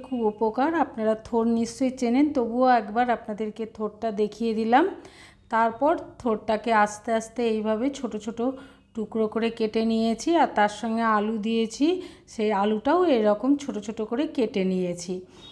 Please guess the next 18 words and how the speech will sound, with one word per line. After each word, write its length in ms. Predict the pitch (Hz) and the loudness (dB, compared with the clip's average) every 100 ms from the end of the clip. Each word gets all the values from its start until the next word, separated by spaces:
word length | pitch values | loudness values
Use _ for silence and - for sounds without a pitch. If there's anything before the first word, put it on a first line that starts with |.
| - - | -20 -2
তার 200 | 247 247 | 4 4
আগে 240 | 254 233 269 320 | 4 4 4 4
আপনাদের 440 | 262 - 233 233 | 4 2 -2 -2
কাছে 260 | 226 233 247 | -4 -4 -4
একটা 240 | 233 - 220 | -6 -4 -2
অনুরোধ 460 | 214 226 247 294 - | 0 0 0 0 0
রইল, 280 | 233 220 214 294 | 2 2 2 -2
পুরো 240 | - 254 277 | -2 2 4
রেসিপিটা 580 | 269 262 - 254 247 233 233 - 190 | 4 0 -2 -8 -4 -4 -4 -8 2
দেখবেন, 400 | 220 208 214 285 339 | 2 2 2 4 4
কেটে 260 | 302 220 226 | 2 -2 -2
কেটে 260 | 226 233 226 | -4 -6 -2
দেখবেন 320 | 214 202 233 240 | -2 0 -2 2
না, 60 | 311 | 2
তাহলে 380 | 302 214 220 233 359 254 | 2 2 2 2 4 4
অনেক 260 | 226 233 - | 2 -2 -4
কিছু 280 | 254 - 359 415 - - - | -8 -2 -2 -2 -6 -18 -2
মিস 220 | 254 294 | 4 4